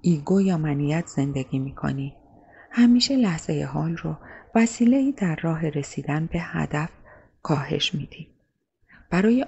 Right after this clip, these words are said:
آینده زندگی می‌کنی. اما وقتی که به اهدافت می‌رسی هم اونا تو رو راضی نمی‌کنن. دست کم نه برای مدتی طولانی.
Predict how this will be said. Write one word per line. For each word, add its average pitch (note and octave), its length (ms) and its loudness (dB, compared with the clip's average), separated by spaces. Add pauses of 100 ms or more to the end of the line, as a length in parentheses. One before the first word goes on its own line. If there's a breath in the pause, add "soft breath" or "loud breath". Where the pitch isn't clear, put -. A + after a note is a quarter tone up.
آینده D3 560 -2
زندگی D3+ 500 -6
می‌کنی. D#3 460 -10 (680 loud breath)
اما D3 220 2
وقتی D3+ 260 -2
که - 100 -4
به - 140 0
اهدافت D3+ 540 -2
می‌رسی D3+ 440 0
هم F#3 140 0 (340 loud breath)
اونا G#3+ 180 6
تو A#3+ 120 2
رو A#3 80 8
راضی F3+ 320 4
نمی‌کنن. F#3 640 0 (1000)
دست E3+ 300 -4
کم G#3 300 0
نه A3+ 160 4
برای C#3+ 360 -2
مدتی C#3+ 500 -6
طولانی. D3 580 -8